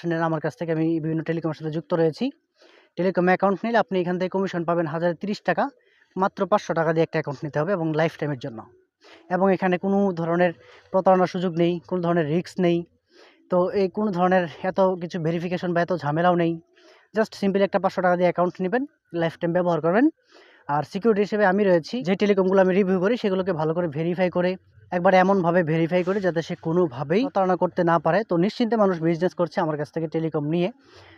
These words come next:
তো কিছুদিন আগে একটা টেলিকম চলে গিয়েছিল, তো সেই টেলিকমটাও আমি অনেক মানুষকে অ্যাকাউন্ট খুলে দিয়েছিলাম।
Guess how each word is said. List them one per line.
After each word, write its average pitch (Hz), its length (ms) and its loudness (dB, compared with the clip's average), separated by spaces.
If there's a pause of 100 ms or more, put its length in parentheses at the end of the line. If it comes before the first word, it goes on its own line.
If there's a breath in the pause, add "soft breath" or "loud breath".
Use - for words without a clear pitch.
তো 151 80 -8
কিছুদিন 208 340 -4
আগে 214 140 2
একটা 202 160 0
টেলিকম 185 400 0
চলে 208 240 0
গিয়েছিল, 196 480 0
তো 160 180 -2
সেই 175 180 -6
টেলিকমটাও 165 460 0
আমি 165 220 2
অনেক 156 220 -4
মানুষকে 165 220 -4
অ্যাকাউন্ট 165 300 -4
খুলে 170 120 -6
দিয়েছিলাম। 170 420 -2